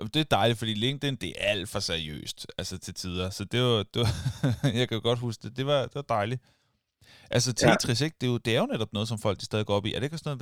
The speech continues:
Speaker 1: der, der findes mesterskaber i det, og sådan noget, sådan noget E M i Tetris og sådan nogle ting?
Speaker 2: Jo, fa-, faktisk er europamesterskaberne i Tetris blevet holdt flere gange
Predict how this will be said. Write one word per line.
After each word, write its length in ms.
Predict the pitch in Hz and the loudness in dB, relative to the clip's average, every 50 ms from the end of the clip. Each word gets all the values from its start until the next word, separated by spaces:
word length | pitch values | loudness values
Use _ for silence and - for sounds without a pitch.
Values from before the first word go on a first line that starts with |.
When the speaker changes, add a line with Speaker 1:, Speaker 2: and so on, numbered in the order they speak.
| 117 98 110 | -6 -6 -6
Speaker 1:
der, 80 | 95 85 - | -6 -6 -6
der 60 | 101 - | -8 -8
findes 180 | 101 98 90 - - 104 110 | -8 -8 -8 -8 -6 -6 -6
mesterskaber 640 | 139 - - 185 - - - 110 101 98 - 101 90 113 | -6 -6 -6 -8 -8 -6 -4 -4 -4 -2 -2 -2 -4 -2
i 20 | 123 | -2
det, 80 | 135 127 101 95 | -2 -2 -2 -2
og 40 | 98 - | -2 -4
sådan 160 | - - 110 104 | -8 -6 -6 -4
noget, 120 | 101 92 98 | -4 -4 -4
sådan 100 | - 110 104 | -4 -4 -4
noget 120 | 98 - - - 156 | -4 -4 -4 -6 -8
E 20 | 139 107 101 110 131 | -6 -4 -4 -2 -2
M 40 | 135 123 | -4 -6
i 20 | - - | -6 -6
Tetris 420 | 113 117 - - - - 139 - - | -6 -6 -8 -10 -12 -12 -12 -12 -12
og 40 | 104 | -14
sådan 100 | - - 113 | -12 -10 -12
nogle 140 | 110 110 - | -10 -10 -8
ting? 100 | 123 107 - - _ _ _ _ _ _ _ _ - - - | -10 -10 -12 -14 _ _ _ _ _ _ _ _ 0 2 6
Speaker 2:
Jo, 100 | - 131 165 196 196 - - | 8 8 8 8 6 6 6
fa-, 160 | 131 - - - 123 | 4 4 6 4 4
faktisk 320 | 117 - - 196 185 - - 156 139 127 | 4 6 6 4 2 4 4 6 6 8
er 100 | 117 113 113 113 113 110 110 95 107 | 8 8 8 6 6 6 6 6 4
europamesterskaberne 1000 | 107 - 110 123 135 - 165 - 143 131 - - 120 - 127 123 - 120 113 107 98 | 4 6 6 4 4 2 0 0 0 2 2 0 2 4 4 4 6 6 6 6 4
i 60 | - - | 6 8
Tetris 360 | 107 110 - - 113 107 - - | 8 6 8 6 2 2 4 6
blevet 220 | 127 117 107 101 120 | 6 6 8 8 6
holdt 160 | 127 120 - - | 6 4 4 4
flere 160 | 131 139 - 120 | 4 4 4 4
gange 140 | 120 139 | 0 0